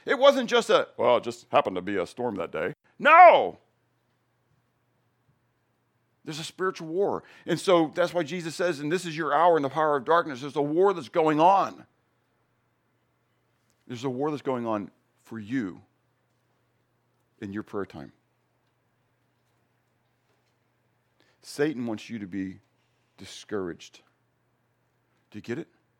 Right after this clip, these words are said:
He's trying to block answers to your prayer. Now, I'm not saying God's gonna say yes to everything you pray.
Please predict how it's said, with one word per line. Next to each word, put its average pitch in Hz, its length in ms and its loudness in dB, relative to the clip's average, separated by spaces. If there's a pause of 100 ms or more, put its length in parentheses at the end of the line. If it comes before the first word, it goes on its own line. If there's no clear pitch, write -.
(880)
He's 120 100 -14
trying 180 200 -4
to 147 40 -6
block 127 320 -4
answers - 500 -18 (120)
to 95 100 -18
your 85 60 -14
prayer. - 260 -18 (480)
Now, 131 120 2
I'm 202 60 4
not 202 120 -4
saying 123 160 -2
God's 123 220 2
gonna 127 80 -10
say 135 120 -4
yes 135 240 -2
to 143 80 -8
everything 143 240 -6
you 147 100 -6
pray. - 260 -10